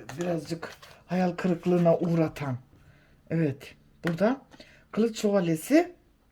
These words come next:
ve tılsım kra-, kraliçesi. Neden? Burada da bir kral çıktı. Hmm. Şu iş,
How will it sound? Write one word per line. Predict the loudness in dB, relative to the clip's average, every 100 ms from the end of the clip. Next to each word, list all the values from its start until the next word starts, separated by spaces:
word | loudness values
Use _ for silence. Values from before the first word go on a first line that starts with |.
| -14
ve | 2 2 2 -2 -20 _ _ _ -6
tılsım | -6 -2 2 2
kra-, | 0 -2 -2 -4 -6
kraliçesi. | -2 -2 -2 -6 -6 -4 0
Neden? | 0 0 -6 -10 -6
Burada | 2 4
da | 4 0
bir | -2
kral | 0 0 0 -2 -6
çıktı. | -12 -8 -6 -6 -12 -20 _ _ _ _ _ _ _ _ _ _ -6
Hmm. | -2 0 0 -2 -4 -4 -8 -14 _ _ -20 -20 -18
Şu | 2 4 4
iş, | 2 0 0 -6